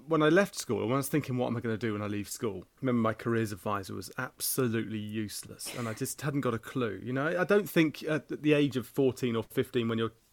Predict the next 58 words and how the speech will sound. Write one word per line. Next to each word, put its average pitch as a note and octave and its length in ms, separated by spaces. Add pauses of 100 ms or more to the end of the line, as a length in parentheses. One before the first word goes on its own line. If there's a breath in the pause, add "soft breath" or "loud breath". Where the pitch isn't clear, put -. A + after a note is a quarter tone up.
(120)
trying D3+ 300
to C3+ 100
work A#2+ 300
out A#2 100
what A#2 160
you A2+ 120
wanna A2+ 160
be A#2+ 200
when A2 120
you G#2+ 80
grow A2+ 200
up, A2 220
you C3 220
really D3 260
know, D3+ 260
'cause - 120
you C3 80
don't D3+ 100
know B2+ 60
who A#2+ 100
you C3 240
are, F2+ 220
you G2 100
know? B2 160 (960 loud breath)
And D3+ 120
so F3 220
I, D#3+ 240
um, D3 380 (420)
thought, - 260
"Right, C3 280
okay, A#2 320
what, C#3 240
what C#3 120
am C3+ 100
I C3 60
into?" A#2 380
Well, A2+ 80
I A#2+ 60
quite D3+ 260
like A#2+ 220
T C3 240
V, A2 180
I G#2+ 80
quite B2 260
like A#2+ 200
films A2 420
and G2+ 140
things. G#2+ 240
So C#3 100
I C#3 40
went D3 180
off C3+ 100
and C3+ 60
did C#3 120
media D3 360
studies G2+ 340
at - 120
college. A2 500